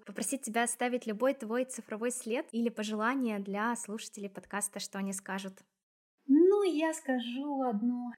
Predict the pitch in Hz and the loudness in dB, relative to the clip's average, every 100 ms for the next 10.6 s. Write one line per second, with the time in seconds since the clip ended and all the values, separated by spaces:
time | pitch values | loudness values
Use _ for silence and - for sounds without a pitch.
0 | - 226 214 214 202 185 - 196 190 190 | -10 -12 -6 -4 -4 -8 -12 -10 -10 -10
1 | 180 - _ _ _ 226 247 - 190 190 | -12 -14 _ _ _ 4 4 4 -4 -4
2 | 226 302 - _ 208 214 - 185 185 - | -6 -6 -10 _ -10 -10 -10 -12 -12 -18
3 | _ _ _ _ 220 226 240 330 392 349 | _ _ _ _ -4 4 6 6 2 -4
4 | 330 _ _ 233 269 339 330 277 220 208 | -10 _ _ 4 6 6 4 2 2 0
5 | 208 - 208 214 226 240 208 202 208 208 | -2 -4 -6 -6 -4 -6 -8 -10 -10 -10
6 | 196 196 _ 208 220 202 190 - - - | -12 -12 _ 0 2 0 -2 -6 -16 -20
7 | _ 208 226 262 359 339 254 214 208 196 | _ 0 4 8 8 8 4 0 -2 -4
8 | - - - _ 208 240 285 311 - - | -10 -20 -20 _ -2 0 0 -4 -8 -10
9 | 196 185 - - _ _ 208 - 254 269 | -8 -8 -14 -18 _ _ -2 0 0 0
10 | 320 320 - 247 240 | -2 -4 -6 -6 -6